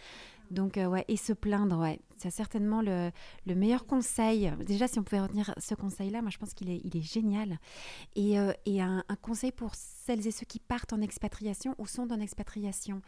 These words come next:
pour que ce soit une, euh, aussi une opportunité pour, euh, pour souder leurs liens plutôt que de les fragiliser.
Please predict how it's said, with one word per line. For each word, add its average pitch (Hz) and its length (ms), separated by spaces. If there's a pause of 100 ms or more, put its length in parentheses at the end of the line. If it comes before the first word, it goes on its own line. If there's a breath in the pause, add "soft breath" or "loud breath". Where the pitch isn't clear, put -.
(340 loud breath)
pour 208 140
que 220 80
ce 220 120
soit 226 240
une, 202 140
euh, 180 180 (320 loud breath)
aussi 262 400
une 233 160
opportunité 254 640
pour, 202 240
euh, 190 80
pour - 220
souder 262 280
leurs 233 180
liens 233 220 (400 soft breath)
plutôt 247 280
que 247 100
de 208 60
les 220 80
fragiliser. 202 640